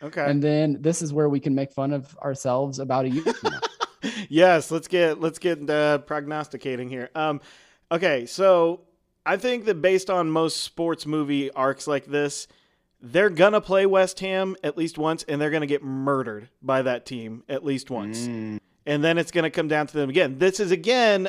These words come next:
Speaker 1: a trope from Major League, which is the basic premise of the very first season of this show. Like,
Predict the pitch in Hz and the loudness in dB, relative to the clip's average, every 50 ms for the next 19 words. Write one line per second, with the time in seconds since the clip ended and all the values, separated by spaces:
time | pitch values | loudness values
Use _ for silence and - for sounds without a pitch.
0 | 190 - 165 160 - - 202 196 190 190 185 - 156 - - 170 165 165 160 156 | -2 -4 -4 -4 -4 -2 -2 -2 -2 -4 -6 -12 -14 -6 -2 0 2 2 2 0
1 | 160 160 - _ _ _ _ _ - 135 147 170 185 156 165 165 156 175 190 165 | -2 -6 -12 _ _ _ _ _ -6 -2 0 2 2 2 0 0 2 4 4 4
2 | 139 110 135 139 - 147 139 127 139 139 127 127 170 202 220 226 - - 208 196 | 2 0 -4 -4 -4 -6 -6 -6 -8 -10 -2 2 4 4 4 4 2 0 -2 -2
3 | - - 202 214 202 190 180 165 - - 170 147 139 147 139 160 170 160 147 - | -2 -2 -2 -2 0 0 0 -2 -2 -2 -4 -4 -4 -6 -4 -4 -4 -4 -4 -6
4 | 165 147 - - 156 143 135 139 131 120 127 123 - - - 160 135 117 107 113 | -8 -8 -6 -6 -6 -6 -6 -6 -6 -6 -8 -8 -8 -6 -4 -4 -4 -4 -6 -10
5 | - _ _ _ _ _ _ _ _ _ _ - 139 139 139 139 - - - | -16 _ _ _ _ _ _ _ _ _ _ -2 0 0 0 -2 -4 -10 -18